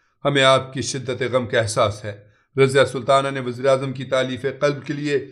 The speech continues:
तस्कीन आमेज़ अल्फाज का सहारा लिया। "फिर इसे मुझसे क्यों छीन लिया गया?" निजामुल मुल्क का अंदाज ऐसा था जैसे वो कनीज की लाश पर नौहाखानी कर रहा हो। "किसने छीना है इसे?" रज़िया सुल्ताना ने निजामुल मुल्क से सवाल किया।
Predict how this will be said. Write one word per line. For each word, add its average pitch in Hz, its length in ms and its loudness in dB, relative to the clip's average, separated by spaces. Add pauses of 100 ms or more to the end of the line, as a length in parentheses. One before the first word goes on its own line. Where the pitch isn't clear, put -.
(280)
तस्कीन 143 420 -2
आमेज़ 135 400 -2
अल्फाज 127 380 2
का 131 120 -4
सहारा 127 460 2
लिया। 113 220 -4 (640)
"फिर 165 80 8
इसे 165 200 2
मुझसे 156 280 -2
क्यों 165 280 0
छीन 165 260 0
लिया 143 280 4
गया?" 123 260 -6 (440)
निजामुल 208 480 8
मुल्क 220 240 -2
का 233 80 4
अंदाज 175 400 4
ऐसा 160 300 0
था 175 140 0
जैसे 156 320 0
वो 165 120 0
कनीज 147 320 -6
की 160 120 -6
लाश 135 340 4
पर 151 80 -2
नौहाखानी 135 680 -2
कर 127 160 -4
रहा 123 220 -2
हो। 117 300 -6 (320)
"किसने 131 280 0
छीना 196 280 0
है 113 160 0
इसे?" 107 340 -10 (340)
रज़िया 131 360 4
सुल्ताना 139 520 0
ने 139 140 -6
निजामुल 135 500 2
मुल्क 139 220 -6
से 135 140 -6
सवाल 139 360 6
किया। 120 340 -2